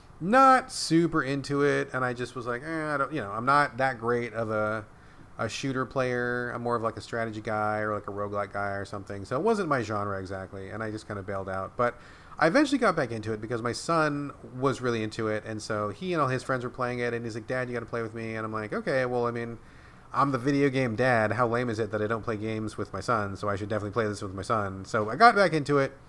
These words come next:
and once I learned the ropes, I gra-, I mean, I agree with you. I think the tutorial, I mean, there's not really a tutorial. They just kinda throw you in, and you just kinda figure things out as you go. I guess they're kind of hoping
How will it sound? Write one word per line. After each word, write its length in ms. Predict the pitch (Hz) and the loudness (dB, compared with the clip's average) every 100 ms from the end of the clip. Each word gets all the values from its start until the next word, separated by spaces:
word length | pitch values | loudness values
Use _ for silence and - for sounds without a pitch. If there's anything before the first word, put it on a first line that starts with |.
| - - - - - - - | -20 -20 -20 -20 -20 -16 -4
and 320 | 151 156 151 | 2 4 4
once 140 | 208 262 | 2 4
I 80 | 311 | 4
learned 200 | 277 220 | 4 4
the 60 | |
ropes, 260 | 165 143 135 | 6 6 4
I 40 | 180 | 2
gra-, 200 | 247 269 | 4 4
I 60 | |
mean, 100 | 269 254 | 4 6
I 100 | 285 | 4
agree 260 | 226 220 | 2 0
with 120 | 214 | 2
you. 120 | 165 151 | 2 2
I 80 | |
think 240 | 147 185 180 | 2 0 -2
the 80 | - | -4
tutorial, 640 | 180 160 165 156 151 147 - - - - - | -2 0 2 4 2 0 -8 -20 -20 -20 -2
I 40 | - | 0
mean, 100 | 226 | 2
there's 140 | 240 | 4
not 260 | 302 285 113 | 2 0 -2
really 280 | 113 120 147 | -2 0 0
a 40 | |
tutorial. 420 | 143 165 170 175 170 | 0 -2 -2 0 0
They 100 | 165 | -2
just 180 | 156 - | -4 -4
kinda 160 | 185 | -4
throw 220 | - 156 | -2 0
you 180 | 139 123 | 0 0
in, 320 | 120 117 117 113 | -2 -2 -4 -6
and 200 | 113 113 | -6 -4
you 80 | |
just 160 | 113 - | -6 -4
kinda 160 | 123 107 | -4 -4
figure 240 | 123 110 | -4 -6
things 220 | 107 107 107 | -6 -4 -2
out 140 | 107 | -2
as 100 | 98 | -4
you 60 | 101 | -4
go. 360 | 185 180 175 | 0 2 2
I 60 | 139 | 0
guess 200 | 131 - | -2 -6
they're 80 | 120 | -6
kind 160 | 117 | -6
of 60 | 107 | -4
hoping 460 | 117 110 110 107 | -6 -4 -6 -6